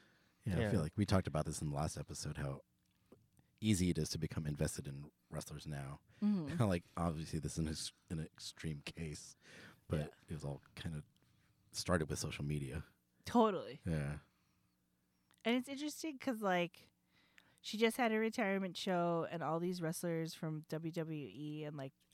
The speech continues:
Speaker 3: around the world even, not just
Speaker 1: Mm-hmm.
Speaker 3: W W E, they all did, like, basically homages to her. They all, like, thanked her.
Speaker 2: Yeah.
Speaker 3: And it's just a testament to how, like, Chris is just, like, she's just a good person.
Speaker 1: Yeah.
Speaker 2: Yeah.
Speaker 1: Like, if you've ever met her,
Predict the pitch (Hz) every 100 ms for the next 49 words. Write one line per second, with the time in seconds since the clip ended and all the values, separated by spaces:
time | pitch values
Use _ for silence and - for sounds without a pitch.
0 | - 165 160 160 147 147 147 160 160 160
1 | 160 165 156 165 170 151 175 185 190 196
2 | 196 208 - - - - 180 196 202 196
3 | 185 170 151 - _ _ _ _ _ _
4 | _ _ 170 185 185 190 185 - 170 165
5 | 139 151 190 214 - 262 254 254 254 247
6 | 208 185 185 180 156 - 214 247 - -
7 | 127 160 92 85 87 - - 208 208 214
8 | 226 226 202 202 190 - 185 170 - 190
9 | 165 170 160 165 147 131 - - 175 175
10 | 175 - 165 160 160 _ _ - - -
11 | - - - 262 294 285 302 254 247 302
12 | 349 - - 113 107 135 143 85 67 73
13 | - - 151 131 92 90 98 92 98 101
14 | 90 85 85 76 73 73